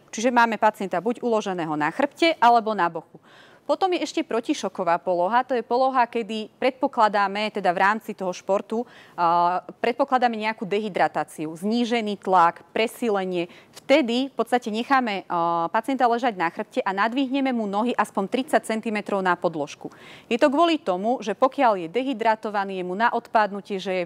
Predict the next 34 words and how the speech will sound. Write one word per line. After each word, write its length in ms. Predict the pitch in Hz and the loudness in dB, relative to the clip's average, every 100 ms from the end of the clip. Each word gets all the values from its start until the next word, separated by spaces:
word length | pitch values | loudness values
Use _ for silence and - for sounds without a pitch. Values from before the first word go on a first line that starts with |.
| 180 | -4
že 120 | 202 | -6
je 60 | 180 | -4
taký 240 | 196 190 | -4 -4
preťažený, 640 | - 151 202 202 233 285 311 - - | -6 -4 -2 -2 0 0 -2 -10 -20
vtedy 320 | - 277 285 | 0 2 4
vlastne, 560 | 226 233 240 262 240 - | 6 4 4 -2 -2 0
a, 240 | 190 190 | 0 2
my 160 | 196 240 | 0 0
potrebujeme 480 | 254 277 294 285 240 | -2 0 -2 0 0
dostať 400 | 202 254 240 - | -2 -2 -4 -4
všetku 400 | - 294 - 208 | -4 -6 -6 -8
krv 400 | - 226 240 254 - _ _ _ | 0 2 2 0 -12 _ _ _
v 180 | 220 - | -6 -4
podstate 240 | 269 214 | -4 -4
ku 160 | - 165 | -8 -4
srdcu 320 | 240 - 285 | -4 -2 0
a 160 | 202 | 0
do 160 | 165 156 | 0 -4
mozgu, 400 | 156 170 285 381 - - - | -6 -2 0 -2 -4 -20 0
aby 160 | 226 269 | 0 2
sa 160 | - | 4
jednoducho, 560 | 240 240 226 247 240 208 _ 214 | 4 2 -2 0 0 0 _ 2
aby 240 | 208 226 - _ | 2 -4 -12 _
ten, 160 | 240 220 | 0 0
ten 240 | - 226 | -4 -2
obeh 320 | 233 233 220 214 | 0 2 0 2
nábehol 480 | 202 196 196 190 | 0 0 -4 -4
znova. 400 | 180 185 170 147 | -6 -6 -4 -6
Čiže 160 | - 196 | -8 -6
pekne 240 | 254 277 277 | -6 -4 -2
sa 100 | 254 | -2
mu 240 | 220 202 | -2 -6
dvihnú 480 | - 180 214 196 160 | -8 -6 -4 -2 0
nohy, 320 | 190 277 302 | 2 2 0